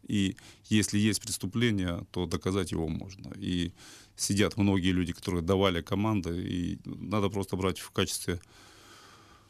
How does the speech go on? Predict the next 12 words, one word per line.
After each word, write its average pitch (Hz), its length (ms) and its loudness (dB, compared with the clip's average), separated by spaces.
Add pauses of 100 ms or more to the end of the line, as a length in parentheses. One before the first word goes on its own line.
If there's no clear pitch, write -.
(100)
примера 104 460 6 (120)
мировой 104 380 4
опыт, 107 340 2 (200)
использовать 92 600 0
его, 101 200 0
мы 87 200 2
об 85 120 0
этом 90 220 -2
и 85 140 0
говорим. 85 540 0
И, 92 300 2 (160)
э, - 220 -8